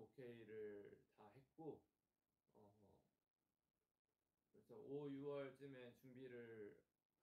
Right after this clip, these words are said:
하고 있었는데 또 그때쯤에 저희가 그, 그래서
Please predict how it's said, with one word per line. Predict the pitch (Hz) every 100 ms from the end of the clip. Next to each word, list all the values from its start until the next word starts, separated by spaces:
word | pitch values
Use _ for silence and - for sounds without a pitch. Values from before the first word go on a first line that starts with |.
| _
하고 | 147 151
있었는데 | 123 120 110 101 98 117 - - _ _ _ _ _ _ _ _ _ _ _ _ _ _ _ _ _ _ _ _ _ _ _ _ _ _
또 | 127 117
그때쯤에 | 143 - 147 - 151 139 123 113 - _ _ _ _ _ _ _ _ _ _ _ -
저희가 | 170 196 196 190 160 147
그, | 151 127 -
그래서 | 202 226 214 175 147